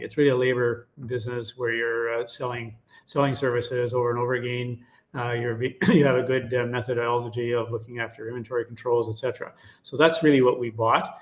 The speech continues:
And so you can pay, uh, you don't have to pay the same, um, uh, multiple on revenue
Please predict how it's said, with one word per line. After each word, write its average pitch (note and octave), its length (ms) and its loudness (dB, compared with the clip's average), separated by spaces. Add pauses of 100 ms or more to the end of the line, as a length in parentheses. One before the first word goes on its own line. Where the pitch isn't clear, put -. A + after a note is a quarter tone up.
(240)
And B2+ 200 -2
so C3+ 180 4
you C3 140 2
can C3 140 -2
pay, C#3+ 300 8
uh, B2 160 4
you C3+ 160 0
don't C#3 120 4
have C#3 120 0
to - 60 -16
pay C#3 140 2
the B2 80 0
same, B2 440 -4
um, A#2 400 -4
uh, A#2+ 260 -8
multiple B2+ 580 -6
on A#2+ 120 -12
revenue A2+ 500 -10